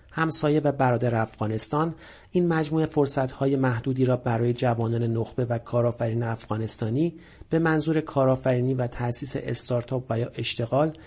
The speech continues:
در شرکت‌های فناور مستقر در پارک فراهم کرده است. این هفته عیسی زارعپور،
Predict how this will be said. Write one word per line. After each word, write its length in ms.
در 140
شرکت‌های 500
فناور 640
مستقر 500
در 220
پارک 420
فراهم 500
کرده 320
است. 280
این 140
هفته 340
عیسی 400
زارعپور، 680